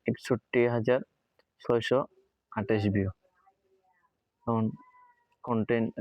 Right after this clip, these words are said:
কনটেন্টে ঢুক-, মনিটাইজেশন ঢুকবো। ঢোকার পর দেখছে এখানে আমার প্রোফাইলে আর্নিং মানি প্রোফাইল দেখাচ্ছে, মানে আমি টাকা নিকট ইনকাম করতে পারবো এখন থেকে। এখন আমার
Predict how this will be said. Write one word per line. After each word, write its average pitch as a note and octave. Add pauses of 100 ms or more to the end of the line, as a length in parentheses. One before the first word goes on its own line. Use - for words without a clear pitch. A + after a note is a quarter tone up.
(560)
কনটেন্টে A2+
ঢুক-, A2
মনিটাইজেশন A2 (100)
ঢুকবো। B2+ (840)
ঢোকার A2+
পর A2+
দেখছে G#2
এখানে A2 (100)
আমার A2+
প্রোফাইলে A2+ (260)
আর্নিং A#2+ (1200)
মানি A2+ (160)
প্রোফাইল G#2+
দেখাচ্ছে, G2 (140)
মানে A2
আমি A#2 (880)
টাকা A2
নিকট G#2+ (260)
ইনকাম A2
করতে -
পারবো G2+
এখন F#2+ (120)
থেকে। - (1300)
এখন A#2
আমার A2